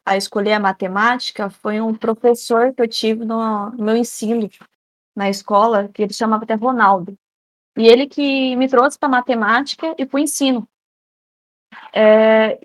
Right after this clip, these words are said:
graças a Deus que ele fez isso, porque eu estaria falida se eu fosse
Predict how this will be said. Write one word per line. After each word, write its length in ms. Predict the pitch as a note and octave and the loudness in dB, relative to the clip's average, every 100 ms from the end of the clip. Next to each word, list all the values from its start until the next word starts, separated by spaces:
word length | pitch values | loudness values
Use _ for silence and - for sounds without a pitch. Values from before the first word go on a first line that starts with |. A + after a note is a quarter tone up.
| - | 2
graças 420 | A3 A3 C#4+ D#4 | 6 6 6 0
a 100 | E4+ | 0
Deus 360 | D4+ B3+ A#3+ | 4 4 4
que 100 | - | 0
ele 100 | G#3+ | -4
fez 260 | G#3+ G#3+ G#3 | -2 -4 -2
isso, 220 | G3+ A#3 | -4 -6
porque 220 | - A3 | -10 -6
eu 140 | G#3 G3+ | -4 -4
estaria 440 | - G#3 G3+ G3+ - | -4 -4 -2 -4 -4
falida 560 | B3 C4 A#3 A3+ A3 | -2 -2 -2 0 -2
se 260 | B3 - - | -2 -6 -8
eu 40 | |
fosse 200 | A3 G#3 | -4 -4